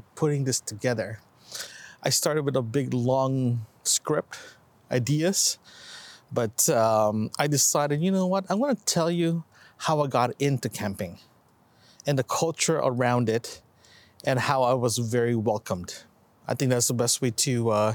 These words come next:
to start this and, uh, explain why I love camping. Um, okay, let's start from the beginning. I started camping around two thousand ten, two thousand eleven. Um, my friends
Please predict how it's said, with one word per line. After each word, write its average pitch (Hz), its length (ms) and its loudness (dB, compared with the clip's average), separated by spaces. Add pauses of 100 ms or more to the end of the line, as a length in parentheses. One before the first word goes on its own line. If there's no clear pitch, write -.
(420)
to - 80 -2
start 113 340 0
this 110 320 0
and, 107 340 0
uh, 98 220 2 (340)
explain 127 520 -2 (800)
why 127 360 2
I 123 80 2
love 127 240 0
camping. 233 320 -6 (1040)
Um, 120 560 0
okay, 151 200 0
let's 135 120 0
start 170 180 0
from 160 120 0
the 135 80 4
beginning. 110 320 0 (400)
I - 80 2
started 240 260 0
camping 175 320 -2
around 127 460 2 (280)
two - 120 -2
thousand 127 680 0 (500)
ten, 139 240 0
two 147 100 -2
thousand 123 300 0
eleven. 117 420 0 (480)
Um, 98 500 -2 (340)
my 143 260 2
friends 131 880 0